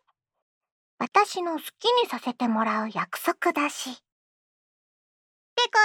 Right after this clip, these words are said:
とで、よいしょっと。<laughs> おじさんの顔座布団の次は、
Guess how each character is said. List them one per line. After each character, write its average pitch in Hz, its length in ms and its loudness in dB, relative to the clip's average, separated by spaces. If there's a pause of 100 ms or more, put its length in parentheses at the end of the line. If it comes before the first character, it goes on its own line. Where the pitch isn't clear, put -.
(120)
と 453 80 0 (280)
で、 440 60 0 (2250)
よ - 20 4 (260)
い 359 40 -12 (120)
し - 240 -20
ょ 679 80 6
っ - 20 -8 (300)
と。 - 1200 -4 (1800)
<laughs> 277 40 -2
お 311 40 -4
じ 403 180 -2
さ 415 200 2
ん 370 100 -6
の 349 140 -4
顔 285 340 -2
座 381 160 4
布 453 180 0
団 415 200 4
の 294 140 -10
次 320 400 -8
は、 262 400 -6